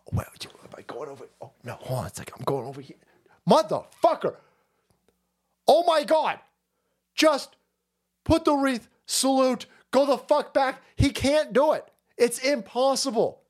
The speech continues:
It's impossible for this fucking dude. He can't go up on a stage and not get lost. It's ins-, they're so hyper,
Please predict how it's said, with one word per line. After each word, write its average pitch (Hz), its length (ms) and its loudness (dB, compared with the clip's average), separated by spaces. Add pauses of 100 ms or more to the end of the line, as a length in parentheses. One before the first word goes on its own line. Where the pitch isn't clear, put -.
(340)
It's 247 180 0
impossible 277 800 0
for 269 200 0
this 262 200 0
fucking 233 360 -2
dude. 254 160 -2
He 208 100 0
can't 254 420 -4
go 233 180 0
up 233 260 -2
on 214 200 0
a 202 40 0
stage 226 320 0
and 180 160 -2
not 202 220 0
get 208 200 0
lost. 208 380 0
It's 220 260 -2 (100)
ins-, 208 320 -4
they're 151 260 -2
so 226 720 0 (180)
hyper, 220 640 -2